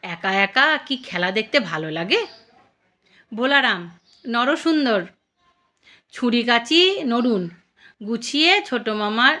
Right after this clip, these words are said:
বাক্সতে ভরে আবার তাকালেন।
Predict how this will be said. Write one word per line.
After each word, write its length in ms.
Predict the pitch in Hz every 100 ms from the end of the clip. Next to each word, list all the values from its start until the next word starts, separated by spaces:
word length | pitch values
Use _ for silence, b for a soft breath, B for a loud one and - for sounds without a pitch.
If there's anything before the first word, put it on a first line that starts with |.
| - 214
বাক্সতে 600 | 190 196 - 233 254 247
ভরে 440 | 185 196 294 523 - B B -
আবার 760 | 208 233 240 240 233 226 226 220 _ -
তাকালেন। 480 | 190 - 180 165